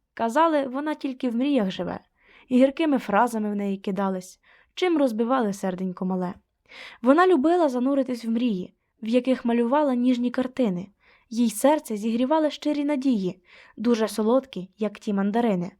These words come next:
Через це мрійницею її прозивали,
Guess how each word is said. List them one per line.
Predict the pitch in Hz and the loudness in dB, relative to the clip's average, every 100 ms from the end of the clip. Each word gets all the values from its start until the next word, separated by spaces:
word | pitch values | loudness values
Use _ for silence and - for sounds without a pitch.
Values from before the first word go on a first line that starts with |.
| _ - - - - | _ -20 -20 -18 4
Через | 302 320 - | 4 4 0
це | 427 | -2
мрійницею | 330 202 254 254 - 202 | 0 0 0 0 0 0
її | 196 190 190 | 0 0 -2
прозивали, | 190 185 190 185 180 | -2 0 0 0 -2